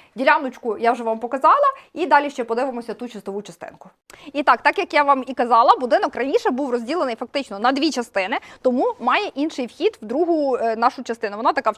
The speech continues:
чистовому стані. Заходимо всерединку, все поясню, розкажу, як можна його перепланувати.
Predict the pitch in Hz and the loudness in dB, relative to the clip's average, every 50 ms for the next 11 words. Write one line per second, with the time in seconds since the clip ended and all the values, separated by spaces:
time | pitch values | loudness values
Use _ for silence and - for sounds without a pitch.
0 | - 302 - - 294 269 254 240 254 - 330 370 554 571 523 - - - - - | -4 -8 -6 -4 -2 -2 -2 -2 0 2 4 4 4 2 -2 -8 -10 -18 -20 -4
1 | - - 269 - 311 302 294 269 254 262 - 294 285 - 508 466 381 277 269 247 | 0 2 2 4 4 2 2 0 -2 -2 0 2 4 4 4 2 0 -6 -6 -2
2 | - 302 294 - 262 277 311 427 - 311 247 233 240 - - 403 403 349 247 269 | 0 0 0 0 0 2 0 0 0 -2 -4 -2 2 4 4 4 4 4 2 2
3 | - - 269 294 285 269 240 226 247 294 302 302 277 269 262 262 262 262 254 226 | 2 2 0 -2 -2 -2 -2 0 0 2 2 4 2 2 2 2 0 0 0 0
4 | 196 175 - - - | -2 -4 -4 -6 -14